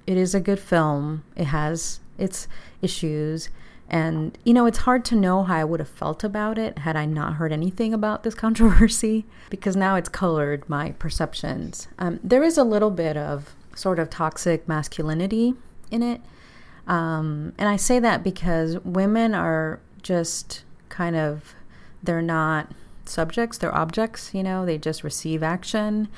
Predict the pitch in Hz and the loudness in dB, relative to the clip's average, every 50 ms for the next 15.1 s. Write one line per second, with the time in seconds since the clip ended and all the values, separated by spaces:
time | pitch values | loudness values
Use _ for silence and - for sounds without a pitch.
0 | - - - - - - - - - - - 156 160 165 160 160 156 156 151 - | -16 -18 -20 -20 -20 -20 -20 -20 -18 -12 -6 -2 -2 0 0 -2 -4 -4 -4 -2
1 | 170 170 165 - 170 170 175 175 170 175 185 180 - - 190 180 175 170 170 170 | -2 -2 -2 0 -2 0 0 0 0 0 -2 -2 0 0 0 2 2 2 2 0
2 | 170 165 165 160 - - 160 151 139 151 151 151 156 156 156 156 151 151 156 - | 0 -2 -4 -6 -8 -8 -8 -6 -4 -2 -2 0 0 0 0 -2 -2 -2 -4 -8
3 | - - - 160 - - - 151 156 156 151 151 151 151 147 147 143 151 151 151 | -14 -16 -14 -14 -12 -8 -6 -4 -4 -2 -2 -4 -4 -4 -4 -4 -4 -4 -6 -8
4 | - - - - - - - - - - - - - 165 160 156 151 147 147 147 | -8 -12 -20 -20 -20 -20 -20 -20 -20 -20 -10 -6 -4 -2 0 0 -2 -2 -4 -6
5 | 147 151 156 - - - _ _ - _ - - - - - - - 185 180 160 | -6 -8 -10 -12 -14 -18 _ _ -20 _ -20 -20 -20 -20 -20 -8 -2 0 2 2
6 | 143 - - - - - - 185 190 196 196 196 196 190 - - - - - 175 | 2 0 -4 -10 -18 -14 -8 -2 0 2 2 2 0 -2 -6 -12 -10 -6 -4 -4
7 | 175 180 - 175 156 156 147 143 - - - - - - - - - 185 180 170 | -4 -4 -4 -4 -2 -2 -2 -4 -6 -8 -14 -20 -20 -20 -18 -6 -2 0 0 0
8 | 160 156 - - 160 151 151 160 151 147 147 151 165 160 - - - - - - | 0 -2 -4 -4 -4 -4 -2 -2 -4 -4 -6 -6 -8 -10 -12 -16 -20 -16 -14 -10
9 | - - 165 151 160 180 175 202 208 214 214 208 - - - - - - - 180 | -6 -2 -2 0 0 0 -2 -2 -2 -2 -2 -4 -6 -12 -20 -20 -18 -8 -4 0
10 | 165 170 165 160 165 180 202 196 - - 196 190 190 185 190 196 196 190 196 190 | 2 2 2 2 2 0 -2 -2 -2 -2 0 0 0 0 0 -2 -2 -2 -4 -6
11 | - - - - 220 214 208 214 208 214 208 202 - 160 156 147 151 - - - | -6 -8 -8 -8 -6 -4 -4 -4 -2 -4 -4 -4 -4 -4 -2 -4 -4 -6 -10 -16
12 | - - - - - - - - - - - - - - - 185 170 165 160 160 | -20 -20 -20 -20 -20 -20 -20 -20 -20 -20 -20 -20 -16 -10 -6 -6 -4 -4 -2 -2
13 | 165 160 160 160 156 - - - - - - 175 185 190 185 170 143 156 - - | -4 -4 -4 -6 -8 -12 -16 -20 -16 -8 -2 0 2 2 2 2 0 0 -4 -4
14 | - - - - - 151 - - - - - - - - - - - - - - | -6 -6 -6 -6 -6 -6 -4 -4 -4 -6 -6 -8 -10 -14 -12 -12 -12 -12 -12 -12
15 | - | -14